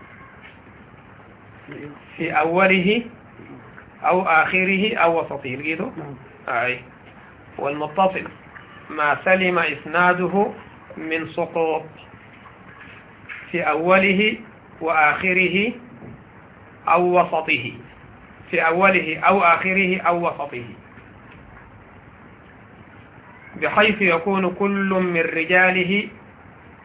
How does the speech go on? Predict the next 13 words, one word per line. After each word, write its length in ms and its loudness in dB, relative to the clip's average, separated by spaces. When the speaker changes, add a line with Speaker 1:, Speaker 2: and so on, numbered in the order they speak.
Speaker 1:
بحيث 380 -2
يكون 600 -2
كل 580 0
من 80 -8
رجاله 920 2
سمع 600 4
ذلك 440 4
المروي 720 0
من 180 -6
شيخه، 600 -6
سمع 420 0
ذلك 500 2
المروي 640 -4